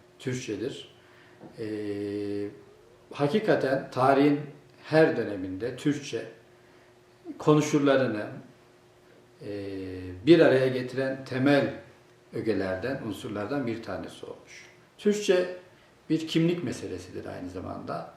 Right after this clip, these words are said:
İşte bu kimliğin korunması ve geleceğe taşınması noktasında, e, başta aileler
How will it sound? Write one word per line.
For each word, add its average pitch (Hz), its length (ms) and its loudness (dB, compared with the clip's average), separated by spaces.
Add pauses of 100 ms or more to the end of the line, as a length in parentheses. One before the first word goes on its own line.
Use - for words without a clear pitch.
(640)
İşte 139 260 -6
bu 190 100 2
kimliğin 156 480 4
korunması 123 800 -2
ve 131 80 2
geleceğe 120 540 2
taşınması 104 640 -8
noktasında, 120 840 -6 (640)
e, 110 180 -8
başta 143 420 6
aileler 123 480 2